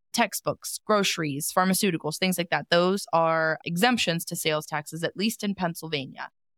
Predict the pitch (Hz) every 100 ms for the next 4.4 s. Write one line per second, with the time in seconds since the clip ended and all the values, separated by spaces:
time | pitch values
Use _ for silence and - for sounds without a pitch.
0 | - 202 208 185 202 302 262 220 240 220
1 | 185 160 - 151 151 139 - - - 180
2 | 180 202 220 202 208 190 175 165 165 -
3 | 156 165 156 156 160 175 175 175 165 160
4 | 151 135 143